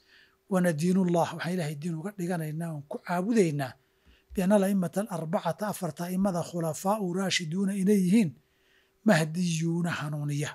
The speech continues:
iyagoo hanuunsan dadkana hanuuniya, "fudalaa'u", oo khayr badan, "laa yuwaasiihim fil fadli", khayrka iyo darajada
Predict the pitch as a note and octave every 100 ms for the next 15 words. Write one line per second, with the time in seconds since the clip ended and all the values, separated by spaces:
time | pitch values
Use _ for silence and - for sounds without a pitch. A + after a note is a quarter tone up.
0 | - G#3 G3 E3+ D#3+ D#3 D3 F3 G#3 G3
1 | D#3+ C#3+ D3+ C#3+ B2+ - _ _ _ _
2 | _ - F#3+ F3 E3 F#3+ G3+ G#3 - C#3
3 | A#2 G#3+ C3+ D3 D3+ - _ _ _ -
4 | _ _ G3 G3+ F3+ E3 D#3+ C#3+ F#3+ D3
5 | D3+ C#3 D#3 - F#3+ F3+ E3 - G3 E3
6 | - E3+ D3 D#3+ D#3 - G3+